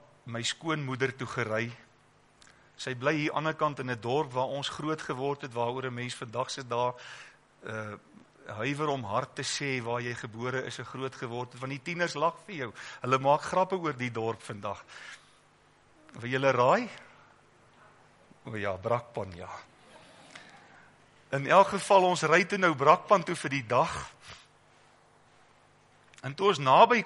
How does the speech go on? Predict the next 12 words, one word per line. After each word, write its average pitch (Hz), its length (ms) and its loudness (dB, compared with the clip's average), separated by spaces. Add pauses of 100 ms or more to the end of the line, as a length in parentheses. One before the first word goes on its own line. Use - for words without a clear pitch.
kom, 190 240 2
toe 165 160 -4
sê 180 240 2
Annetjie, 170 520 0 (840)
"Wil 120 260 -4
jy 214 100 0
nie 269 140 0
vandag 175 440 4
aan 185 120 2
die 202 100 6
kant 160 280 2
omry 127 600 0